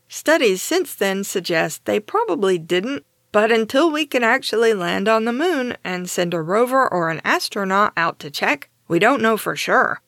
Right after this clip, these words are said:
Tardigrades can survive incredibly cold, dry conditions while dormant.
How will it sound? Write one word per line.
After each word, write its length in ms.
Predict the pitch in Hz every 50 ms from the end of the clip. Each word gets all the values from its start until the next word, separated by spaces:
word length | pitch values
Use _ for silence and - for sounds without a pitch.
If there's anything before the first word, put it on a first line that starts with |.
| _ _ _ _ _ -
Tardigrades 680 | - - 165 190 208 240 220 247 247 247 247 214 233 -
can 200 | - - 226 233
survive 460 | 233 - 254 233 233 247 240 247 247 226
incredibly 880 | 240 226 220 214 - - - - 311 330 302 240 185 190 185 170 170
cold, 540 | 156 - - - 254 262 240 190 165 160 156
dry 320 | - 190 190 202 226 196
conditions 640 | 180 - - 165 170 180 214 - - 208 180 165 151 -
while 200 | 175 165 160 160
dormant. 520 | 156 165 - - 233 226 180 143 113 -